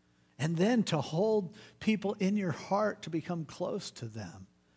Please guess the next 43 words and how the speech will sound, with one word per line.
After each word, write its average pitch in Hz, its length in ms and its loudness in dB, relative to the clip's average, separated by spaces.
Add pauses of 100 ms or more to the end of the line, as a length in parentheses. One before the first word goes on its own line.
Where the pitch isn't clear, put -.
(300)
to 170 120 6
go 196 340 8
through 214 280 6
hard 208 460 6
times 196 440 2
and 139 120 -2 (200)
suffering 196 680 2
with 190 300 -4
them. 123 160 -4 (220)
You 226 60 -2
know, 240 80 0
when 233 160 2
you 190 100 4
go 233 220 4
through 247 200 -2
a 180 80 2
tough 175 300 -2
time, 143 440 -4 (340)
when 135 140 -8
you 147 80 -6
go 196 160 2
through 196 220 0
chains, 107 760 -6 (320)
it'll 294 200 -2
do 220 200 -2
one 185 280 0
of 139 180 -6
two 160 220 0
things. 123 380 -4 (220)
It 185 140 0
will 180 240 6
either 247 380 4
draw 180 380 6
you 185 300 2
closer 185 540 -2
together, 139 800 -2 (760)
or 143 140 -2
it'll 143 140 0
make 143 320 -6
you 127 80 -4
move 127 300 -6
further 120 380 -10
apart. 101 480 -10